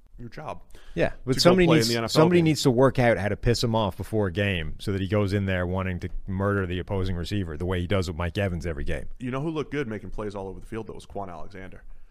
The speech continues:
Speaker 1: Quan Alexander and Demario Davis. I mean, if Quan plays like this, running around making plays in coverage, him and De-, Demario Davis are one of the better, most, more athletic tandems in the league. So, look, the Saints defense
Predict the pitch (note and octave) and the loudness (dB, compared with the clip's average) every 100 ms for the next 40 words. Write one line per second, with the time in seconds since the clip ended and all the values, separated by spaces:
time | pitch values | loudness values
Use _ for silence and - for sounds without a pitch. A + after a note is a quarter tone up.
0 | - - - - A#2+ E3+ E3+ C#3+ C3 A2+ | -14 -14 -10 -2 0 0 -2 -4 -6 -4
1 | G2+ G2 G2+ A2+ G#2+ F#2+ G2+ F#2+ - - | -6 -8 -6 -6 -6 -6 -8 -8 -14 -16
2 | - - - - - F#2 - - C#3+ D#3 | -16 -18 -20 -20 -14 -14 -10 -4 -2 -2
3 | D3+ D3+ C#3 B2+ B2+ G2+ G2+ A#2 D#3 - | -2 -2 -2 0 -2 -2 0 0 -2 -8
4 | - - - - - G#2+ A#2 A#2 A#2 A2+ | -14 -20 -20 -20 -12 -6 -4 -2 -2 -2
5 | A2 A2 G#2+ A2+ A2 G2 G2+ A2 B2+ A#2 | -6 -8 -6 -6 -6 -8 -6 -4 -4 -8
6 | B2+ B2+ G2 F#3+ G#2+ G#2 G2 F2 G2+ G#2 | -10 -12 -12 -14 -12 -10 -10 -8 -8 -8
7 | F#2+ F2 F#2 E2+ F2 - - - - - | -10 -12 -12 -12 -12 -14 -14 -16 -16 -18
8 | - - - - G2+ A2+ A2+ A2 G#2+ G#2 | -18 -18 -18 -8 0 2 2 0 -4 -4
9 | A#2+ A2+ G#2 G#2 A2 A2 G#2 A2 G#2+ G2+ | -4 -2 -2 -4 -2 -2 -4 -8 -6 -6
10 | F#2+ G2 F#2+ G#2 F#2+ - A#2+ A#2 A2+ - | -8 -8 -6 -6 -8 -8 -2 0 0 0
11 | A2 D#3+ E3 - C#3 C#3 B2+ A2+ | -2 -2 -2 -4 -2 0 0 -2